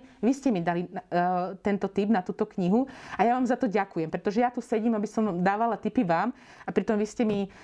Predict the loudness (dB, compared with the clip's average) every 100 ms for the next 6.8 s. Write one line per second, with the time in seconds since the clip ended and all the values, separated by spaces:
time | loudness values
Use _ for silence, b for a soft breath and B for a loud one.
0 | B -2 0 2 2 0 -2 -2 -2 0
1 | -2 -2 -2 -2 -2 -4 0 0 0 -2
2 | -2 -2 -4 -2 -4 -2 0 0 0 -2
3 | -2 -4 0 -2 -2 -4 -2 0 -2 -2
4 | 0 2 0 -2 -2 0 0 -2 -6 -4
5 | -2 -4 B B 0 2 2 2 0 -2
6 | -2 -2 0 0 0 -2 -2 -2